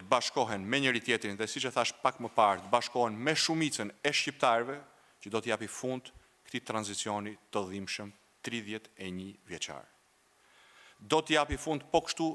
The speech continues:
edhe qeverisjes më të korruptuar në rajon, sipas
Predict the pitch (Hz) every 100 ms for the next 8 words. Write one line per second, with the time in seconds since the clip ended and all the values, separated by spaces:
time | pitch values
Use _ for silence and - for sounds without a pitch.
0 | - 127 139 143 139 123 127 135 131 -
1 | 110 147 - - 127 117 - 123 120 117
2 | - 107 104 104 95 95 113 120 - _
3 | _ - - - 101 98 - -